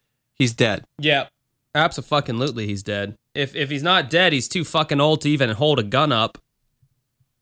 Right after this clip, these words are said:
Speaker 2: to shoot anyone else. All right, so we have a, uh, before we go here, uh, we have a, a, a true story that really happened from one of our Patreon supporters, um, and you could support us on Patreon by going to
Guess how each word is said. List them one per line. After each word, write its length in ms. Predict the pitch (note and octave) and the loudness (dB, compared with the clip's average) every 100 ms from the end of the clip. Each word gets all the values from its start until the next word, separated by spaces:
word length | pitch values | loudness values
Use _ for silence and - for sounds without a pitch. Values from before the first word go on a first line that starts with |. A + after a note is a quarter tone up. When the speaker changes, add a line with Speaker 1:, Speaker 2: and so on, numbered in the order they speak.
| _ _ _ _ _ | _ _ _ _ _
Speaker 2:
to 60 | A2+ | -14
shoot 220 | - D3+ | -6 -4
anyone 240 | C#3+ C3 | -2 -2
else. 320 | C#3 C#3+ A#2+ _ _ _ _ _ _ _ _ _ _ _ _ _ _ _ _ _ _ _ _ _ | -2 -2 -4 _ _ _ _ _ _ _ _ _ _ _ _ _ _ _ _ _ _ _ _ _
All 120 | - G3 | 2 2
right, 160 | F#3+ | 2
so 180 | - E3+ | 2 2
we 140 | F#3 A#3+ | 4 4
have 200 | A#3+ A3 | 4 4
a, 200 | G#3 F#3 | 4 4
uh, 240 | E3+ D3 | 4 4
before 300 | C#3+ C#3+ G#3 | 0 0 2
we 100 | G3+ | 2
go 240 | D#3+ E3+ F3 | 2 2 2
here, 320 | E3 D#3 D3+ | 2 2 4
uh, 320 | D3 C#3+ C#3 | 4 4 2
we 120 | C#3+ D#3+ | 2 2
have 180 | D#3 | 2
a, 40 | D3 | 2
a, 300 | C#3 G#2 C3+ C3 A2+ | 0 0 -2 -2 0
a 140 | C3+ | 0
true 300 | A#2+ - G3+ | 0 -2 0
story 480 | G3 - F3+ F3 F3 | 0 0 2 4 4
that 160 | D3+ C3 | 2 2
really 320 | D3+ D#3 D3 | 2 2 2
happened 680 | C#3 C#3 C#3 D#3 C#3+ C#3+ C3 | 2 0 2 2 4 2 0
from 240 | - C#3 C3 | -2 0 2
one 140 | C3 | 2
of 100 | B2+ | 2
our 140 | B2 A2+ | 2 2
Patreon 920 | - C#3 - D3+ C#3 C3+ C#3 C#3 C3+ _ _ | 0 -2 -2 -2 0 0 0 -2 -6 _ _
supporters, 800 | - D3+ D#3 C#3+ C#3+ C#3+ C3+ - - | -12 -8 -4 -2 0 0 -2 -6 -2
um, 400 | A#2+ A#2 A2+ A#2 | 0 2 0 -2
and 120 | B2 | -4
you 80 | C3+ | -2
could 140 | D#3 | -4
support 360 | - A#2+ C3+ C3 | -6 -6 -2 0
us 220 | A#2+ D3+ | 0 0
on 140 | C#3+ A#2+ | -2 -2
Patreon 480 | B2+ A#2+ B2+ A#2+ | -4 -4 -2 0
by 100 | A2+ | 0
going 320 | A2+ A#2+ A#2+ A#2 | 0 0 0 -2
to 400 | - A#2 A2+ | -4 -2 -4